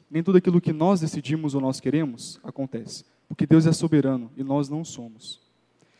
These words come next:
Nem sempre nós queremos o que Deus quer, mas no fim das contas acontece o que Ele quer e não aquilo que nós queremos. Nós vamos ler agora o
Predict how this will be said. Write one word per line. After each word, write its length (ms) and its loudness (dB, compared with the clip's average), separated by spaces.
Nem 160 4
sempre 540 0
nós 240 -2
queremos 400 0
o 40 -4
que 100 -4
Deus 260 2
quer, 220 -10
mas 160 0
no 80 -6
fim 140 -4
das 180 0
contas 360 -2
acontece 560 -2
o 40 -2
que 220 -4
Ele 140 0
quer 240 -6
e 40 -8
não 120 -6
aquilo 240 -4
que 80 -4
nós 240 -4
queremos. 520 -10
Nós 100 -4
vamos 220 -4
ler 120 0
agora 560 6
o 380 -2